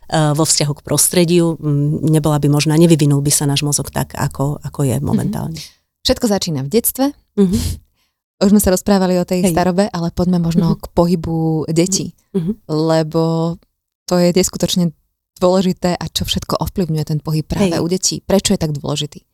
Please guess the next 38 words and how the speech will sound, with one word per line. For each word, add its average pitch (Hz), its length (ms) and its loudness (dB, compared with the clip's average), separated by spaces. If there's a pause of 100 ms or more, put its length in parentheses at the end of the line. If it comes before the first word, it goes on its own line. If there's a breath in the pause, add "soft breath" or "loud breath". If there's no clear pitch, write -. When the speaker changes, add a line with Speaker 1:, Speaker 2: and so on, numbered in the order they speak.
(140)
Speaker 1:
Hej. 156 280 -4 (320)
No, 175 240 2
jedna 165 340 2
vec 147 240 -2
je, 156 140 0
že 160 120 0
čo - 120 -2
všetko 151 400 -2
ovplyvňuje 156 320 0
pohyb 143 260 0
a 151 120 0
druhá 143 260 -2
vec, 143 80 -2
čo 143 100 -8
všetko 139 380 -8
ovplyvňuje 143 340 -2
deti, 139 240 -4
aby 135 160 -2
sa - 140 -2
nehýbali, 147 480 0
že 160 180 0
dneska 151 380 0
sme 147 160 0
v 147 80 0
digitálnom 147 480 0
veku, 185 320 0
Speaker 2:
Mhm, 190 60 0
Speaker 1:
takže 170 280 0
naozaj 156 300 2
Speaker 2:
mhm. 220 80 -2
Speaker 1:
tá 151 80 0
sedavosť 165 480 0
u 147 80 0
detí 160 240 0
môže 151 240 0
byť 147 160 0
veľký 147 260 0
problém. 131 460 -2